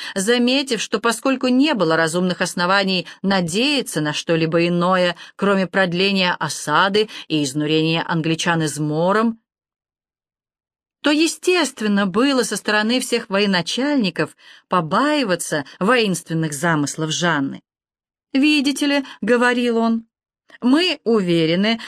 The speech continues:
что выжидательный образ действий является наилучшим, а между тем вы желали бы всего добиться натиском, желала бы и желаю. Извольте получить мои распоряжения.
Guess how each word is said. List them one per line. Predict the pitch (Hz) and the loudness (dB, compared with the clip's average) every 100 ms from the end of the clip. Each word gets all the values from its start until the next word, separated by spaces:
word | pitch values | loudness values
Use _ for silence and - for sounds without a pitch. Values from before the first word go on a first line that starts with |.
| - | -10
что | - 302 | -2 2
выжидательный | 277 262 269 330 - 233 226 | 2 2 2 0 0 0 0
образ | - 240 214 214 156 | 2 2 2 0 0
действий | 160 156 - 202 | 0 0 -2 -2
является | 202 180 170 175 170 208 | 0 0 2 2 0 -4
наилучшим, | 220 233 277 349 269 - 156 147 - - | 0 0 2 0 -2 -2 -2 -4 -12 -4
а | 370 | -2
между | 403 403 262 254 | 0 0 0 0
тем | - 330 320 285 - | 0 2 2 0 -6
вы | - 226 233 359 392 | 0 0 2 2 2
желали | 214 196 180 214 294 294 269 | 0 0 2 2 4 2 2
бы | 240 | 0
всего | 233 - 156 185 | -2 -4 -2 0
добиться | 208 175 180 - - | 0 0 -2 -4 -4
натиском, | 180 202 233 226 - - 156 151 - - - | 0 2 0 -2 -8 -4 -2 -2 -6 -12 -4
желала | 190 170 233 220 180 175 170 175 | -4 2 2 4 4 4 2 0
бы | 208 233 262 | 0 0 0
и | - 208 | -2 -2
желаю. | 214 220 233 247 277 208 143 135 - _ _ _ _ - - | -2 -2 -2 -2 -2 -2 -4 -10 -16 _ _ _ _ -16 -2
Извольте | 254 247 381 330 277 | 0 2 2 0 -2
получить | 262 254 247 269 254 | -2 -2 -2 -4 0
мои | 233 214 | 0 0
распоряжения. | 208 - 214 202 202 202 202 190 185 | 0 -2 -2 0 0 0 0 0 -2